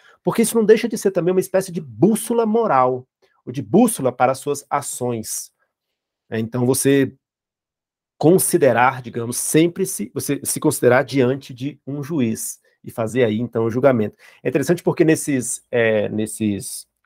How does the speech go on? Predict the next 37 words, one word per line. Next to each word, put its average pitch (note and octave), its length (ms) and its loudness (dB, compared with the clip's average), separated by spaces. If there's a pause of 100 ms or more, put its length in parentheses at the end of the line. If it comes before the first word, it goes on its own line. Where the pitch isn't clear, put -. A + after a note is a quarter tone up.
(120)
contos F3+ 520 4
em B2+ 120 -4
que B2+ 80 -2
aparece B2 320 0
essa, G#2+ 500 -2
esse A#2+ 200 -8
motivo, A2+ 520 -2 (1300)
o E3 60 -2
sujeito, F#3+ 300 8
ele F3 120 6
tem F#3+ 120 4
uma F#3+ 140 8
visão D3+ 840 2 (120)
desse D3+ 320 -2
momento D3+ 560 0
decisivo C#3+ 480 -8
da A#2 80 -8
sua G#2+ 180 -10
vida, E3 440 -2 (1080)
e F3 60 -4
depois G3 360 6
que A3 80 -2
ele D3+ 340 -2 (220)
passa G#3 380 2
pelo D3 160 -4
julgamento A#2+ 680 -4 (460)
e A#2+ 80 -6
vê C3+ 160 0
que D3 100 -6
ele C3+ 60 0
está B2+ 220 -2
prestes E3+ 400 -2
a E3 40 -8
ser C3+ 120 -8
condenado, C3 580 -4
ele F#3+ 160 -4
muda D3+ 580 -2